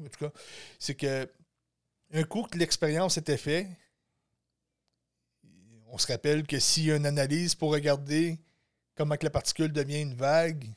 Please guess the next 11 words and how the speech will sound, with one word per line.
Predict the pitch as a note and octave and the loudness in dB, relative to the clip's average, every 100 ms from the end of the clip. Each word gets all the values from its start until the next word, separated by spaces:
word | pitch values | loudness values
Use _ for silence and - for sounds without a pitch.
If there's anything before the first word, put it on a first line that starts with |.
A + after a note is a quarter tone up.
| _ | _
ben | B2+ | -4
à | B2 | -2
ce | - | -2
moment-là, | D3 C#3 C3+ C#3 | -2 -2 0 0
la | D3 | 0
particule | C3+ - - D#3 | -2 -4 -2 -2
restait | C3+ C3+ D#3 | -2 -4 -4
une | C#3+ | -4
particule | C#3 - - D#3+ D3 | -4 -4 0 0 0
et | B2+ | -2
s-, | - | -4